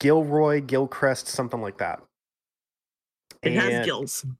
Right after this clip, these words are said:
Speaker 1: uh, it's Gil something or other, but it has a garlic festival, and it has, like, the best garlic I've ever ha-, I've ever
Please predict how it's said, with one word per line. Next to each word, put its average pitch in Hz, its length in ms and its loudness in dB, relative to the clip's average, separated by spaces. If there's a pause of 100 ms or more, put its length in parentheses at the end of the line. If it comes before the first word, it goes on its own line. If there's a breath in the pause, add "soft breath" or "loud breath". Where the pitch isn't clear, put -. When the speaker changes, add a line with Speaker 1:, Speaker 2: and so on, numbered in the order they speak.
(720)
Speaker 1:
uh, 123 420 4 (100)
it's 123 140 -4
Gil 139 180 4
something 113 300 -4
or 104 80 -2
other, - 100 -6 (260 loud breath)
but 143 120 6
it 143 80 0
has 156 420 2
a 127 80 2
garlic 160 340 4
festival, 117 440 0
and 120 160 -2
it 117 80 -6
has, 127 640 0
like, 120 340 0 (260)
the 131 360 -2
best 143 300 4
garlic 110 440 -2
I've 113 180 0
ever 98 220 -4
ha-, - 160 -6
I've 123 200 2
ever 110 260 -6